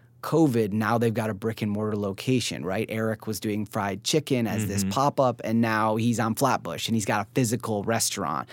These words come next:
Speaker 1: And he was, like, a fine dining guy, and now he's doing fried chicken, and who knows
Speaker 2: This is
Speaker 1: if
Speaker 2: Pecking House?
Speaker 1: Yeah,
Speaker 2: Oh,
Speaker 1: and
Speaker 2: shit, I love Pecking House.
Speaker 1: and who knows, like, if that would have been his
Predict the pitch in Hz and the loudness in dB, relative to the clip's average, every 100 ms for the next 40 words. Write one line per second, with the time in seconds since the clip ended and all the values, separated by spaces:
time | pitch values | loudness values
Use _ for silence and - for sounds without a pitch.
0 | - - 101 101 120 117 117 101 107 107 | -16 -6 -4 0 2 2 2 0 -2 -2
1 | - 110 117 120 117 127 151 107 80 73 | -4 -4 -2 2 2 4 2 2 -2 -4
2 | 80 98 107 107 110 95 110 95 - _ | -4 -4 -2 -2 -2 -2 -2 -4 -8 _
3 | _ 117 123 117 - - 143 120 190 - | _ 2 2 2 -2 -4 -2 2 2 2
4 | 101 92 87 - - - 143 139 139 135 | -2 -4 -8 -14 -20 -2 4 6 6 6
5 | 120 117 135 170 156 165 180 170 175 117 | 4 4 2 2 2 2 4 4 6 4
6 | 98 160 123 - 143 139 135 120 113 101 | 4 4 4 4 4 4 4 2 0 -2
7 | 104 107 147 147 147 175 165 156 156 143 | 0 4 6 6 8 8 8 8 6 6
8 | 135 127 127 - 120 - 123 123 123 107 | 2 2 2 0 -6 0 0 2 2 0
9 | 120 110 113 107 | 0 2 0 -2